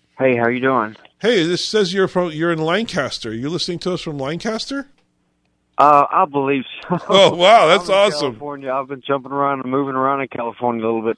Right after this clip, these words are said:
Speaker 1: too quickly, but, uh, from Texas, and, uh, I really very much enjoy your program.
Speaker 2: Thank
Speaker 1: Uh,
Speaker 2: you.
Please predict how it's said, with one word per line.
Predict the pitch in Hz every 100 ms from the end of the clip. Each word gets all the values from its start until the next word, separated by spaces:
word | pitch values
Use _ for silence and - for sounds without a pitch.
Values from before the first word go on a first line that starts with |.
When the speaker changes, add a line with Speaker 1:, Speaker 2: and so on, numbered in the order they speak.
| -
Speaker 1:
too | 123
quickly, | - 131 127 110 110 104 - - _ _ _ -
but, | 113 120 120 -
uh, | 113 113 110 110 104 _ _ _ -
from | 139
Texas, | 127 131 123 - 131 - - _ _ _ _ _ _ _ _ _ -
and, | 120 120 123 120 117
uh, | 120 120 120 117 - - - -
I | 127 120
really | 123 147 151 143
very | 107 101 143 156
much | 147 147 -
enjoy | 123 110 120
your | 117 110
program. | - 110 107 101 98 92 87 _ - - 127
Speaker 2:
Thank | 101
Speaker 1:
Uh, | 104 101
Speaker 2:
you. | 82